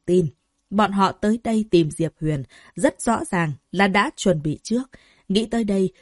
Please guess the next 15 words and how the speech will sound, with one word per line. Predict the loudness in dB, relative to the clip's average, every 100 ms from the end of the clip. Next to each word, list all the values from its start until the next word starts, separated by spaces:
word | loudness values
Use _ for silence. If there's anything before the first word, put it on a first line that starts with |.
| _
Trương | 4 6
Văn | 4 -2 0
Tú | 0 0 -2
bèn | -4 -2 -6
quay | -6 -6
đầu | -4 -2 -2
nhìn | -2 -4
Diệp | -4 -6 -6 -6
Huyền, | -6 -6 -12 _
trong | -4 -4
mắt | -4 -2
là | -2 -2 -4
vẻ | -6
lo | -6 -8
lắng. | -6 -6 -6